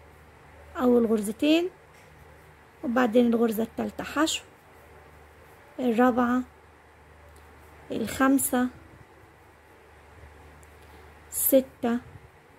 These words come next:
السبعة والتمانية هعملهم تناقص. كده هيبقى معايا ست غرز. هرتفع سلسلة وألف الشغل وأشتغل فوق الست غرز ست غرز.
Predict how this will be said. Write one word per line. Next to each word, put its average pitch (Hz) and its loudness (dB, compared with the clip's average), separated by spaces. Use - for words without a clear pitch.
السبعة 240 0
والتمانية 294 2
هعملهم 262 2
تناقص. 269 -4
كده 349 4
هيبقى 269 4
معايا 311 4
ست 339 -4
غرز. 214 -2
هرتفع 330 2
سلسلة 339 2
وألف 302 0
الشغل 359 -2
وأشتغل 311 2
فوق - 0
الست 349 -2
غرز 349 2
ست - -4
غرز. 254 -2